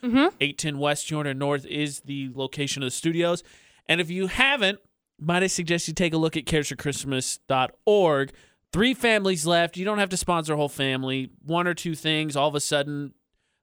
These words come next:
Speaker 2: ten people do that, we're done. And we've taken care of, I think it's eleven families and, like, sixty people.
Speaker 1: Right.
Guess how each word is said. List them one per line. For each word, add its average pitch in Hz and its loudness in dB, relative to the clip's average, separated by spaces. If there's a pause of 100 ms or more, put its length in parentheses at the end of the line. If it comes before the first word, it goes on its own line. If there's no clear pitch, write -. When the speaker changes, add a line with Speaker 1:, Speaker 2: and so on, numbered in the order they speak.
Speaker 2:
ten 180 0
people 170 0
do 165 2
that, 165 2
we're 139 -4
done. 131 0
And 127 -8
we've 131 -8
taken 139 -4
care 135 0
of, 123 -6 (380)
I - -4
think 143 0
it's 139 -6
eleven 160 0
families 156 2
and, 139 -2
like, 127 0
sixty 151 -2
people. 113 -8
Speaker 1:
Right. 185 2